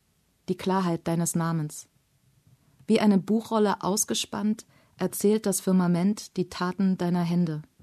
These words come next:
Die Tage strömen ineinander und sprechen von dir. Nächte flüstern, was sie wissen, einander zu über dich.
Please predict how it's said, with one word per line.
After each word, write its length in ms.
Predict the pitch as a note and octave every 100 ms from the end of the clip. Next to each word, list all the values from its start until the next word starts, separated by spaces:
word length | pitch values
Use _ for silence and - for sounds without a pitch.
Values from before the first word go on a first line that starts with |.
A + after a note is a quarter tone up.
| _ _ _ _ _ _ _ -
Die 120 | F#3
Tage 360 | F#3+ G3 G#3
strömen 420 | G3+ - G3 G3+ G3
ineinander 580 | F#3+ F3 F3 F#3 D#3+
und 120 | E3+ -
sprechen 360 | - F#3+ F3
von 200 | - D#3+
dir. 280 | D#3 D#3+ E3 _ _ _ _ _ _ _
Nächte 360 | F3 F#3+ - E3
flüstern, 640 | - F#3 - F3 D#3+ D#3 E3
was 160 | E3
sie 160 | E3+ D#3
wissen, 340 | F3+ F3+ E3
einander 540 | - D#3+ D#3+ E3 D#3+ -
zu 340 | - F#3+ D#3+
über 240 | D3+ D3+
dich. 380 | D#3 D#3+ - -